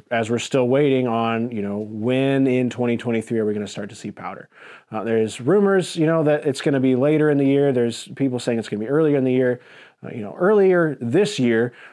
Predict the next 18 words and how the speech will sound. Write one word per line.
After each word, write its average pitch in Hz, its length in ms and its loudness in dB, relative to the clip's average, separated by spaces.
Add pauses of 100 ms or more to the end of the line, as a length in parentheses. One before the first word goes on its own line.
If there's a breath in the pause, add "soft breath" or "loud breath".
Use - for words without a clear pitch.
uh, 127 140 -2
when 135 160 0
talking 123 320 0
to 110 100 -2
Estes 113 440 -2
and 104 80 -4
their 104 100 -6
announcements 120 480 -4
and 107 100 -6
things, 104 300 -6
they 110 100 -6
said 104 340 -4
earlier 123 460 0
on 104 460 -6 (300)
in 107 200 -2
twenty 101 300 -6
twenty-three. 95 600 -8
So, 98 260 -6